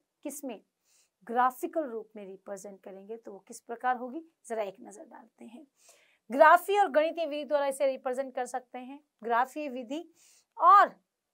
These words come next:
ग्राफीय विधि में आरेनीय समीकरण इस प्रकार की होती है। यदि इसे हम ग्राफीय विधि को यदि हम देखें तो अपन देखते हैं कि इसको हम log के रूप में इस प्रकार रिप्रेजेंट कर सकते हैं,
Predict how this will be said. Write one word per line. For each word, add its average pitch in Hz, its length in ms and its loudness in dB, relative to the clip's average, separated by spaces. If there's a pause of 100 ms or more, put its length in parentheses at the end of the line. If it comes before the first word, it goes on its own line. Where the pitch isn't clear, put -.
(160)
ग्राफीय 254 380 0
विधि 247 240 -8
में 254 100 -8
आरेनीय 247 420 -4
समीकरण 240 440 -10
इस 247 120 -12
प्रकार 277 360 -2
की 269 120 -14
होती 269 300 -10
है। 339 140 -10 (120)
यदि 220 200 -8
इसे 254 300 -12
हम 208 440 -14 (760)
ग्राफीय 269 600 4
विधि 240 340 -8
को 240 220 -12
यदि 214 220 -10
हम 220 200 -10
देखें 202 460 -12
तो 220 80 -14
अपन 220 260 -10
देखते 196 320 -14
हैं 226 180 -16
कि 233 100 -20
इसको - 240 -14
हम 202 260 -14 (540)
log 269 460 2
के 254 140 -4
रूप 208 360 -12
में 208 180 -12
इस - 180 -12
प्रकार 202 420 -16
रिप्रेजेंट 185 540 -20 (760)
कर 392 180 12
सकते - 460 -10
हैं, - 220 -20